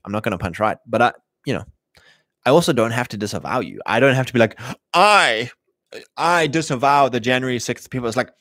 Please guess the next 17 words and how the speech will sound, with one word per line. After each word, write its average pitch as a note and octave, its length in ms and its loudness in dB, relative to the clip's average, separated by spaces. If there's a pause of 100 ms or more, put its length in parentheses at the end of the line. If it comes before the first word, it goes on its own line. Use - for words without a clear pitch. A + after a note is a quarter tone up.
(360)
I B2 80 0
just C#3 160 -4
think A2 140 -6
they G2 60 -4
were D#2+ 80 -8
stupid, A#2+ 360 -4
but G2+ 80 -2
I G#2 60 0
don't A#2 120 -2
have G2 120 -8
to - 80 -18
disavow E2 380 -8
them. F#2 180 -8
I'm F#2 160 -6
like, G2 140 -6 (180)
"No." B3+ 180 -4 (220)
Like, A2+ 280 -2